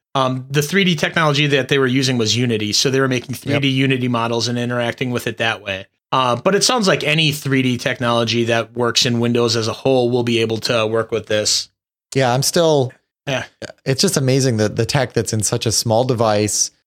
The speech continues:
Speaker 2: that, um, has to process all that data,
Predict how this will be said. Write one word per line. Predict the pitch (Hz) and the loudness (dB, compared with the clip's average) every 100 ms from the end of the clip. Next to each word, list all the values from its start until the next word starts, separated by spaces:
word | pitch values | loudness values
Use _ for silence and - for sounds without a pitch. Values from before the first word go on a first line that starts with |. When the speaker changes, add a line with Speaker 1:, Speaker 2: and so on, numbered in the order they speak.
| - | -6
Speaker 2:
that, | 110 107 104 104 - | 0 2 2 -2 0
um, | 104 95 92 98 - | 0 0 -2 -6 -4
has | 135 | -2
to | - | -2
process | - 123 127 135 139 | -2 0 0 0 0
all | |
that | 131 127 | 0 0
data, | 117 117 107 110 | 2 2 2 0